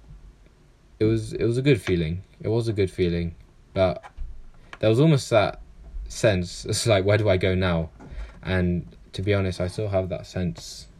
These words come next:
in a way. I, I, I'm kind of, like, <laughs> waiting for A-levels to start. Um,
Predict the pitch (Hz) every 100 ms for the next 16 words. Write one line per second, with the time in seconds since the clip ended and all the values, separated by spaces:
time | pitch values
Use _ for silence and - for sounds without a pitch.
0 | - - 90 87 98 82 80 - 85 -
1 | 78 92 90 107 104 90 90 - - -
2 | 87 82 90 95 - 95 98 104 104 98
3 | 87 - 87 92 82 - - - - -
4 | - - - _ - _ _ - 90 90
5 | 87 82